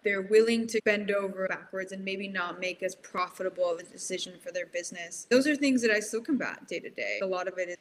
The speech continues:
is less about my ability and our ability to do great work, but it's also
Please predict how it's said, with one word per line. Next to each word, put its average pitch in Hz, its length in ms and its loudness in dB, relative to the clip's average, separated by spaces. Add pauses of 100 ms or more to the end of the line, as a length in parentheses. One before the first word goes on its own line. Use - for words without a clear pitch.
is 220 160 2
less 214 340 6
about 190 460 -2
my 185 320 -4
ability 190 920 -2
and 175 80 -10
our 175 220 0
ability 214 580 0
to - 100 -8
do 190 220 -6
great 180 320 0
work, 185 300 -4
but 277 100 0
it's 294 160 2
also 214 540 0